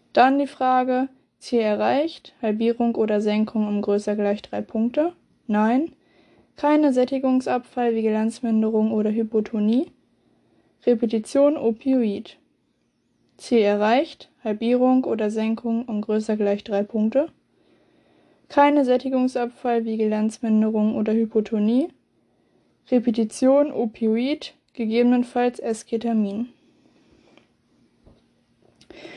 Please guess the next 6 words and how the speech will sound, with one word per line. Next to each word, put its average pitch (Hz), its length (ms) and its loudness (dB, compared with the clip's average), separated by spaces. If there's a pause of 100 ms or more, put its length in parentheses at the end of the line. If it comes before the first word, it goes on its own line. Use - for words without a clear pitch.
(140)
Übergabe, 294 560 4
notärztliche 269 720 -2
Weiterversorgung, 233 840 0
Transport 254 640 -2
in 240 80 -4
Klinik. 214 480 -6